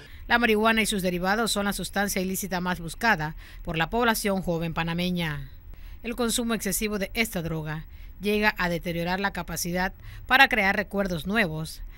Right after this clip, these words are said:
Además, entorpece la coordinación y el equilibrio. La cocaína ocupa el primer lugar en tráfico con un ochenta y cuatro por ciento, pero aún así, por el costo que tiene la sustancia ilícita, es consumida en,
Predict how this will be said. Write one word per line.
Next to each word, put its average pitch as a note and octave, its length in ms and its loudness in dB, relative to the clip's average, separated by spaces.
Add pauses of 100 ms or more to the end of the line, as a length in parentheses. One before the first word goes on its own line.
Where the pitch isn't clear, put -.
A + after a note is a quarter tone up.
(140)
Además, F3 460 0
entorpece G3+ 640 0
la F3 100 0
coordinación G#3+ 680 0
y F#3 100 0
el E3+ 80 0
equilibrio. E3+ 640 -2 (560)
La B3 100 6
cocaína G#3+ 460 2
ocupa G#3 280 0
el F#3 60 2
primer F3 300 0
lugar F#3 300 0
en F3 120 -2
tráfico F#3 540 -2
con E3+ 160 -4
un F3+ 80 -2
ochenta F3 280 -4
y D3+ 60 -8
cuatro G3+ 300 -2
por D#3 160 -4
ciento, D#3 560 -2 (340)
pero E3 160 -2
aún G#3+ 180 2
así, D#3+ 440 -2 (340)
por D#3+ 140 -4
el D#3 120 -4
costo F#3+ 320 -2
que F3 80 -6
tiene F#3+ 280 -2
la F3 100 0
sustancia G#3 500 0
ilícita, D#3 520 -8 (280)
es - 140 -8
consumida G3+ 560 0
en, E3+ 140 -2